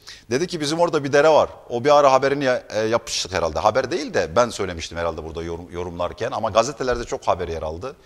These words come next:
Hattab Deresi miydi? Muhtarım, Hattab Deresi değil mi? Muhattab Deresi. O, bu Harbiye'ye giderken, e, yolu iki ayrı yakaya ayıran dereden, e, söz ediyorum. Orada kanalizasyon sorunu var. Altyapı sorunu var.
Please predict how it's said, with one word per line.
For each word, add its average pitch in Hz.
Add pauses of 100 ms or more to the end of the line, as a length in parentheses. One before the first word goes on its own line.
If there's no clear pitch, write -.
(260)
Hattab 143 (180)
Deresi 92
miydi? 73 (480)
Muhtarım, 135
Hattab 147
Deresi 107
değil 151
mi? 101 (160)
Muhattab 117
Deresi. 82 (540)
O, 110 (340)
bu 107
Harbiye'ye 113
giderken, 110 (600)
e, 92 (540)
yolu 110
iki 104
ayrı 107
yakaya 101
ayıran 98
dereden, 95
e, 82
söz 78
ediyorum. 78 (500)
Orada 202
kanalizasyon 165
sorunu 147
var. 71 (600)
Altyapı 147
sorunu 120
var. 73